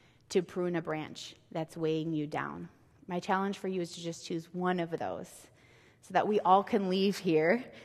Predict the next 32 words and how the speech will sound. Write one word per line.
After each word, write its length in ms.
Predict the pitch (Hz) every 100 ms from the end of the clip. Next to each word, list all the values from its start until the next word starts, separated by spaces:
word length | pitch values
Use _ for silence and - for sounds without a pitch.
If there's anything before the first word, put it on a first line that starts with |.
| - - _
assured 760 | 202 196 - 233 185 165 202 269 -
that 140 | 196 190
this 160 | 202
is 120 | 190
gonna 200 | 196 180
be 180 | 175 170 -
a 160 | 190
much 400 | 226 294 - -
more 160 | 220 202
patient 460 | - 214 - 185
place 340 | - 208 - - - - - - _
come 240 | - 180 170
next 280 | 156 - -
Sunday 260 | 160 151
morning. 420 | 156 - - 190 - - _ _ -
Let 80 | 202
me 100 | 185
pray 180 | -
for 160 | - -
you. 180 | - 202 - _ _ _ _ _ _ _ _ _ _ _ - -
God, 240 | 185 175 - - - - - _ _ _ _ _ _ _ _ _ _ -
it 100 | 233
is 140 | 202
so 380 | - 185 165 175 - - _ _
hopeful. 680 | - - 330 320 - 185
Your 200 | 170 196
word 240 | 208 226 220
is 120 | 220
so 180 | 226 208
full 240 | 220 208
of 140 | 190 196
hope. 560 | 190 285 277 - -